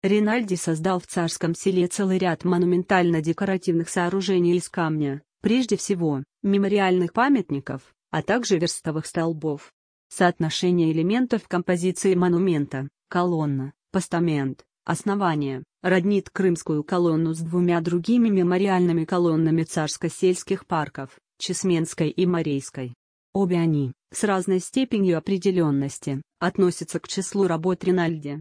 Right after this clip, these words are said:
Каменный монолит под колонну был вырублен на Урале,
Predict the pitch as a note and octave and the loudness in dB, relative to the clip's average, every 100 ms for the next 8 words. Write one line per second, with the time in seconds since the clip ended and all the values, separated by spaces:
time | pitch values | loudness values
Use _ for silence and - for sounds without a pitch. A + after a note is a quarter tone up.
0 | _ _ _ _ _ _ - G3 F#3+ F3 | _ _ _ _ _ _ -2 0 2 4
1 | E3 E3+ E3 D#3+ E3 - E3+ - F3+ F3+ | 4 2 2 0 -2 -2 -6 -2 0 2
2 | F3+ E3+ E3 E3 E3 G#3+ F#3 D#3 F#3 F3+ | 4 2 2 -2 0 0 0 0 2 2
3 | F#3 F#3 F3+ C#3+ C3+ | 2 0 0 -2 -4